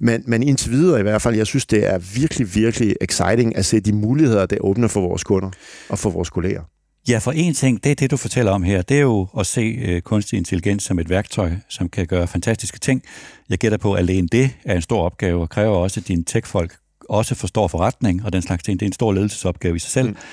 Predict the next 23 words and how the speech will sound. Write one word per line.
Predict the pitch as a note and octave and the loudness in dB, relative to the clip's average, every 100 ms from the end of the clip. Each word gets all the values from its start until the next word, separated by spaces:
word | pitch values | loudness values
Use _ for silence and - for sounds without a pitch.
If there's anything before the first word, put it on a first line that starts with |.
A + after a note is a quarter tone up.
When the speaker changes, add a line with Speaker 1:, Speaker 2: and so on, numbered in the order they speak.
| - - - - _ _ _ - - | -18 -18 -20 -20 _ _ _ -16 -6
Speaker 2:
Men | A#2 | 0
det, | D#3+ | 4
jeg | |
også | D3+ - | 4 4
tænker | C3+ | 2
på, | A2+ G#2+ | 2 0
det | C3+ | 0
er, | A#2 A#2+ | 2 0
altså, | G2+ G2+ - | 0 -4 -4
kunstig | A2+ A#2+ B2+ C3 | -4 -2 -2 -2
intelligens. | F#2 G#2 B2+ B2+ - | -2 -2 -2 -4 -2
Man | G#2 | -6
sidder | - F3+ C#3 | -2 0 0
jo, | G2+ - C#3 B2+ | 0 -4 -10 -6
jeg | A2 | -4
tror, | D3 | -2
mange | A2 C3+ | 0 0
erhvervsledere | B2+ C3 - G#2+ G2 | 0 -2 -2 -2 -2
vil | F#2+ | -2
sidde | A2+ C3 | -2 -2
med | A#2 | -2
sådan | B2+ | -2
en, | A#2 G2 | -2 -2